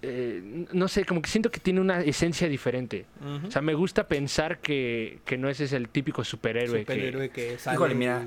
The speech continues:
Speaker 2: y
Speaker 3: yo, mira, yo en lo personal creo que ahí no tanto, ¿por qué? Porque en un principio, cuando recién se había estrenado la película, eh, bu-, duró un par de meses la, esta como campaña en la que todas las personas siempre que lo veían le daban el saludo de Wakanda.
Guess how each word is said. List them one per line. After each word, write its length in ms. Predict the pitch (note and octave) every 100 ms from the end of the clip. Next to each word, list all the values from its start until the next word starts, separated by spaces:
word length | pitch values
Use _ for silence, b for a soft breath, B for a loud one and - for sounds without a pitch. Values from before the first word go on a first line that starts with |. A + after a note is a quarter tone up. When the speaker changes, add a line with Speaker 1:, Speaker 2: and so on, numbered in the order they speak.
| A#2+
Speaker 2:
y 100 | A#2+
Speaker 3:
yo, 120 | A#2+
mira, 180 | C#3 D3+
yo 80 | C#3 C3+
en 80 | D3+
lo 60 | G#3
personal 400 | F#3 C3 C3 F3
creo 200 | - C#3+
que 260 | D3+ D3+ -
ahí 120 | A#2+
no 180 | C3 C#3
tanto, 400 | C#3 B2+ D#3 - -
¿por 180 | B2 A#2+
qué? 220 | C3+ C3
Porque 380 | B2 A#2+ - B2+
en 100 | C#3
un 80 |
principio, 560 | D#3 G#3 E3 D3+ D#3+ A#3 - -
cuando 220 | - A#2+
recién 300 | A#2+ A2+ C3+ C#3+
se 100 | C#3
había 120 | A#2+
estrenado 440 | - C3 B2+ C3
la 140 | B2 -
película, 560 | G2 G2+ A2+ B2 C#3 - -
eh, 680 | B2 A2+ A2 G#2+ G#2+ G#2+ G#2 G2+ - - - - - _ - - - - -
bu-, 280 | D3 D#3 D3
duró 160 | D3 D#3
un 100 | E3
par 160 | D#3+
de 80 | E3+
meses 280 | D3+ C#3 D#3
la, 160 | A#2+
esta 200 | A2 -
como 180 | C#3 G2+
campaña 420 | - G2+ A2 A#2+
en 60 | C3
la 140 | G2+
que 100 | - G2+ - -
todas 140 | B2+
las 80 | C#3+
personas 400 | C3 G#2 A#2 B2
siempre 200 | B2+ C3+
que 120 | C3+
lo 100 | G#2
veían 300 | G#2 A2 A#2+
le 100 | A#2 G#2
daban 200 | G#2+ A2+
el 60 | G#2
saludo 260 | G#2+ G#2+
de 80 | G#2+
Wakanda. 500 | F2+ - A2 A2+ F3+